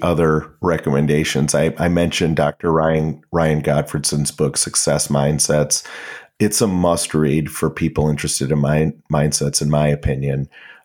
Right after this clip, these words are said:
Um, obviously, Mindset by Carol Dweck. That's a classic now. And F-, Future Ready Leadership, that, while I was, I was about a year into the, the research on, on Future Focus when, when I started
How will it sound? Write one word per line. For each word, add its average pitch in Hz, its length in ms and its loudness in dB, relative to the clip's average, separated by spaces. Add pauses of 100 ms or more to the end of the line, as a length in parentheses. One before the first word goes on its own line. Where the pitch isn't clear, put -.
(140)
Um, 82 440 2
obviously, 78 920 2 (100)
Mindset 82 600 2
by 76 120 0
Carol 76 380 0
Dweck. 73 420 0 (240)
That's 78 220 -2
a - 40 -2
classic - 720 -2
now. 69 380 -2 (520)
And 127 380 2
F-, - 260 -12
Future - 380 0
Ready 214 220 2
Leadership, 110 580 0
that, - 420 -2
while 113 360 0
I 165 140 2
was, 107 540 -2 (120)
I 104 180 0
was 156 140 2
about 117 220 0
a 90 40 0
year 92 340 2
into 90 380 2
the, 76 180 2 (120)
the 85 80 2
research 78 580 0 (100)
on, 80 640 0 (100)
on 80 180 -2
Future 120 340 0
Focus 78 520 0
when, 80 260 0
when 82 260 0
I 82 100 2
started 78 680 0